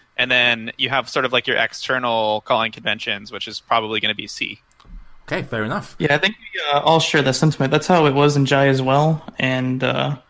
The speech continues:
Speaker 3: I think most new languages, uh, will agree that, like, if there's a s-, there's always gonna be a segmentation between calling out to C code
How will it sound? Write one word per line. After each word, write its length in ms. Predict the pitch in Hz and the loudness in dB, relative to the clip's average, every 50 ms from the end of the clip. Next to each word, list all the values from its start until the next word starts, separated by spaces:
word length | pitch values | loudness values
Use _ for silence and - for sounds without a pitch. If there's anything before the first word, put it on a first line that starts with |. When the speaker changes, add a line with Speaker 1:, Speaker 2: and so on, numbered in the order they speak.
| _ _ - | _ _ 0
Speaker 3:
I 80 | 143 143 | 0 4
think 540 | 139 185 185 180 185 - - - - - _ _ _ _ - | 6 6 6 6 4 0 -12 -16 -16 -20 _ _ _ _ 0
most 720 | 160 160 156 160 175 190 185 - - - - - - - | 2 4 6 8 6 6 4 2 -2 -4 -6 -8 -10 -8
new 420 | 127 160 160 160 160 165 170 160 | -4 -2 0 2 2 2 2 2
languages, 840 | 151 151 147 151 143 139 135 131 135 131 131 127 131 - - - - - - | 2 4 4 4 4 4 2 2 2 0 0 -2 -4 -6 -10 -10 -12 -12 -6
uh, 320 | - 139 135 135 135 135 135 | -4 -2 -2 -2 -2 -2 0
will 160 | 143 151 147 | 2 4 4
agree 360 | 143 139 135 135 139 135 135 | 4 4 2 0 0 -2 -2
that, 200 | 127 131 127 131 139 | -4 -6 -8 -8 -6
like, 200 | 135 135 135 - | -6 -8 -8 -6
if 180 | - 143 - - - _ _ _ _ - - | -8 -8 -8 -8 -20 _ _ _ _ 0 4
there's 200 | 156 151 151 151 | 6 6 8 6
a 40 | |
s-, 180 | 139 135 - - | 6 4 2 0
there's 260 | - 160 156 151 156 160 - 165 - | 4 4 4 4 4 0 -2 0 4
always 260 | 160 175 175 180 180 | 6 6 6 6 6
gonna 140 | - 175 160 | 4 2 4
be 60 | 151 | 4
a 40 | 143 | 4
segmentation 600 | 127 - 160 156 147 143 135 - 151 139 - 143 | 4 4 4 4 4 4 4 4 2 2 2 0
between 560 | 131 131 - - 143 135 131 131 131 135 139 - _ _ _ - | 0 0 -2 0 0 2 2 2 0 -2 -4 -8 _ _ _ -10
calling 300 | - - 156 147 139 139 | -2 0 2 2 4 2
out 120 | 135 127 127 | 2 0 -2
to 80 | 131 | -6
C 180 | - - 143 131 | -8 -6 -6 -6
code 420 | 131 - 143 131 131 131 131 131 | -4 -2 -2 -2 -2 -2 -4 -8